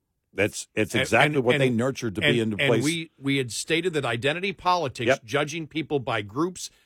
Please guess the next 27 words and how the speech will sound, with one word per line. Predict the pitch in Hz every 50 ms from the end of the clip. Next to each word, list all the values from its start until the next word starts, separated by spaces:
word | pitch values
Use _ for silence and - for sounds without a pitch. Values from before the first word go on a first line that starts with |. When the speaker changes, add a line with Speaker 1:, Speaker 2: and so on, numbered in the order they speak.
| _ _
Speaker 2:
that | - 135 110
the | -
Democrats | 123 113 101 143 151 175 175 147 - 170 160 160 - -
have | 131 120
done | 110 147 151 165 160
for | 139 - 131
the | 123
last | 120 123 113 110 101 - - - _
forty | - 185 220 226 226 233
years, | 220 214 226 240 233 202 151 110 92 90 - - - - _ _ _ _
Speaker 1:
Yep. | 90 90 - _ _
Speaker 2:
starting | - - - - - 190 180 185 190 202 202 196
with | 180 165 139
conservative | - - 143 131 - - - 196 202 180 185 185 175 143 120
blacks. | 147 147 160 185 185 165 135 - _ _ - - - - - _ _ _ _ _ _ _ _ _ _
Speaker 1:
Yep. | 110 123 - _ _ _ _ _ _ _
And | - 170 175 160
they'll | 196 196 185
s-, | 165 - - - - - -
and | 165 185 170
they | -
Speaker 2:
And, | - 160
Speaker 1:
still | 135 127 127 - 254 302 302 214
do | 165 - 214 190 180
it | 160 175
Speaker 2:
and |
Speaker 1:
and | 170